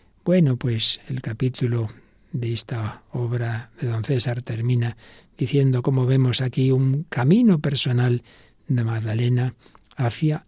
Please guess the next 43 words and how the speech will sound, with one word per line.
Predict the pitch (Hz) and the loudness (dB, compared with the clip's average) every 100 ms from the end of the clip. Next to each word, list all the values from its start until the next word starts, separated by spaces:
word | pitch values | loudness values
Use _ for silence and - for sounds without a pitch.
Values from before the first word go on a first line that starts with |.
| - | -8
la | 117 104 | -6 -4
fe, | 101 139 127 107 | -4 0 0 0
un | 127 | -2
camino | 131 135 147 131 | 0 2 4 4
dominado | 131 127 139 151 | 2 2 4 4
por | 147 139 | 2 2
ese | 139 | 2
anhelo | 139 147 170 131 | 2 4 4 4
de | 135 | 2
encontrar | 131 123 123 143 | 2 0 2 2
a | 156 | 2
Jesús, | 156 170 190 196 _ | 4 6 4 2 _
pero | - 135 143 | -8 -6 -4
que | - | -4
ella | 117 | -4
creía | 113 120 117 | -4 -4 -4
que | |
era | 117 113 | -4 -6
un | 113 | -6
cadáver. | 127 147 156 160 - - - - - _ | 0 2 2 0 -4 -18 -20 -20 -20 _
Y | - | -6
aquí, | 120 110 135 127 127 | -6 -4 0 0 0
pues, | - 110 | -4 -6
tenemos | - 123 127 123 - - - _ _ - | 0 2 4 2 0 -8 -20 _ _ -4
una | 131 | 0
enseñanza | 127 120 123 127 127 151 | 2 0 2 2 2 0
para | 147 110 | -2 -4
cada | 110 135 | -2 0
uno | 214 220 | 2 4
de | 120 | 2
nosotros. | 107 - 113 - - - | 0 -2 -4 -6 -12 -12
Cuando | - 107 | -10 -8
tengamos | 117 123 127 135 120 | -4 -2 0 2 2
la | 127 | 0
tentación | 139 151 151 147 143 - 151 147 | 6 6 6 4 0 2 4 4
de | 156 | 4
buscar | 151 143 185 180 | 4 2 4 4
a | |
Jesús | 156 151 175 160 | 4 4 4 6
donde | 165 160 156 | 6 8 8
no | 151 | 6
se | 156 156 | 6 4
encuentra | 147 123 117 131 120 | 4 2 0 -2 -6